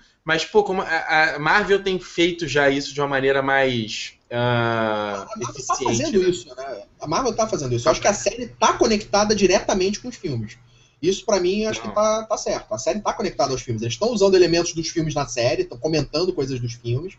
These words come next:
Speaker 2: Fala, fala.
Speaker 1: Sim. Não, é, é, eles falam, até qualquer episódio eles citam alguma coisa dos filmes, eu acho ótimo isso. Só que o que eu quero ver é a série refletindo no filme, né? Tipo, no Vingadores dois,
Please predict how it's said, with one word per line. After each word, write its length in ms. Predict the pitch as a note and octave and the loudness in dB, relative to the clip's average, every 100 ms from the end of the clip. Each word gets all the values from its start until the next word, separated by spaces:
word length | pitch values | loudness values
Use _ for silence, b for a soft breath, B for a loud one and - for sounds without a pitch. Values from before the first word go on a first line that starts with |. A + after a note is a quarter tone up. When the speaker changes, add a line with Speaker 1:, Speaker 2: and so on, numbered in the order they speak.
| _ _ | _ _
Speaker 2:
Fala, 320 | C#3+ - G#2+ | 2 2 2
fala. 280 | C3+ G#2 - - | 0 -2 -4 -14
Speaker 1:
Sim. 320 | - G#2+ G#2 _ _ _ _ | -12 -10 -12 _ _ _ _
Não, 160 | C#3+ F3 | 2 4
é, 360 | F3 F3+ D3 | 6 6 4
é, 160 | D#3+ G#3 | 6 6
eles 160 | C3 C3 C3+ | 6 2 2
falam, 160 | E3 F#3+ | 2 0
até 280 | F3+ F#3 A3+ | 2 2 2
qualquer 240 | G#3 G3 | 2 2
episódio 360 | A#3+ D#4+ G#3+ A#3+ | 2 2 4 4
eles 120 | C4 | 2
citam 320 | - A#3 A#3 A3 | -2 0 4 4
alguma 220 | G#3+ G#3+ | 2 4
coisa 180 | G#3 G#3+ | 4 4
dos 160 | G3+ | -2
filmes, 300 | G3 F#3+ G#3 | -4 0 2
eu 80 | G3+ | 2
acho 220 | G#3 - G#3 | 2 2 2
ótimo 320 | F3 F3 D3+ | 2 0 -6
isso. 140 | D3 B B B - | -8 B B B -10
Só 240 | - G#3+ | 2 2
que 100 | A3 | 2
o 60 | A#3+ | 0
que 60 | |
eu 60 | A#3 A3+ | -2 2
quero 280 | B3 C#4 F#3+ | 2 2 2
ver 300 | D3 A#3 - | 0 0 2
é 260 | F3 F3+ - - - _ | 0 0 -8 -20 -20 _
a 120 | F3+ | 0
série 480 | F3+ - - B3+ D4 | 0 -2 2 4 6
refletindo 600 | G#3 G3 G3 E3 E3+ D#3 | 4 4 2 -2 -2 -4
no 80 | C#3+ | -4
filme, 360 | A#2+ C3 A#2 G#2 | -4 -2 -2 -2
né? 140 | G2+ | -6
Tipo, 300 | G#2 - C3 | -6 -8 -4
no 120 | C3 C3 | -2 0
Vingadores 500 | D#3+ F#3 E3+ D#3 B2 | 2 4 4 2 0
dois, 560 | C#3+ G#3 G#3 C3+ - | 6 8 8 4 -6